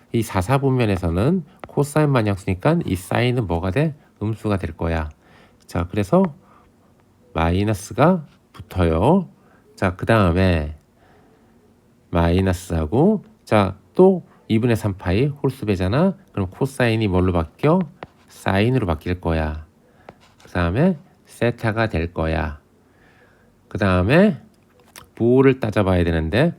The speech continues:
원래 거 보고 따져야 되지. 자, 코사인의 부호는, 어, 양수잖아. 그러니까 그대로 플러스가 돼.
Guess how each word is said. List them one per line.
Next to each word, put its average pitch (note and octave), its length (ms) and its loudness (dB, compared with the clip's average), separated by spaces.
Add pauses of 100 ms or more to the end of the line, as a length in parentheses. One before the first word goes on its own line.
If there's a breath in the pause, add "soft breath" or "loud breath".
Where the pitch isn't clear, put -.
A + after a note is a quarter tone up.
원래 G#2+ 300 4
거 B2 180 -2
보고 F#2+ 200 0
따져야 E2+ 400 -2
되지. G#2 520 -2 (300 loud breath)
자, E2 320 0
코사인의 A#2+ 680 -2
부호는, A#2 480 0 (520 soft breath)
어, E2+ 240 2
양수잖아. G2+ 640 0 (240 loud breath)
그러니까 F#2+ 340 -4
그대로 D3 540 2
플러스가 G#2 480 -2
돼. G#2 400 -2